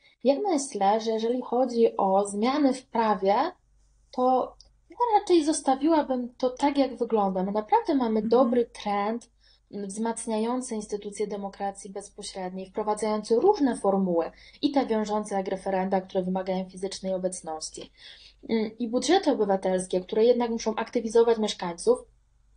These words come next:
Speaker 1: ale głosowanie mamy w formie zdalnej. I konsultacje społeczne, które mogą się odbywać zdalnie, no ale mają niewiążący charakter.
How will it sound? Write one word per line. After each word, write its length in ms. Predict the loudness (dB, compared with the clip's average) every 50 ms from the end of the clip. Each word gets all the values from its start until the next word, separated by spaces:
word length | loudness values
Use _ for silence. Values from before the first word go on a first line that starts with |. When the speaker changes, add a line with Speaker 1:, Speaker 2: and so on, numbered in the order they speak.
| _ -2
Speaker 1:
ale 180 | -2 0 0 2
głosowanie 540 | 2 2 2 2 2 0 0 0 0 0 0
mamy 220 | 2 0 0 -2
w 60 | -2 -2
formie 300 | -4 -2 -2 -2 -4 -2
zdalnej. 580 | -2 0 0 0 0 -2 -4 -6 -8 -8 -12 _ _ -20 -20 _ _ _ _ _ _ _ _ _ _ _ -10 -10
I 80 | -6
konsultacje 600 | -4 -4 -4 -4 -6 -8 -6 -6 -6 -6 -6 -8 -10
społeczne, 500 | -8 -4 -2 0 0 0 -2 -4 -10 -8
które 200 | -8 -6 -6 -4
mogą 240 | -4 -4 -4 -4
się 120 | 0 0 0
odbywać 340 | 0 0 0 2 2 0 2
zdalnie, 400 | 2 2 2 2 2 0 -2 -2
no 80 | -2
ale 140 | -2 -2 -2
mają 200 | 0 0 -2 -2
niewiążący 580 | -2 -4 -2 -2 -2 -2 -2 -4 -6 -4 -6 -6
charakter. 520 | -6 -4 -4 -4 -6 -8 -12 -14 -14 -14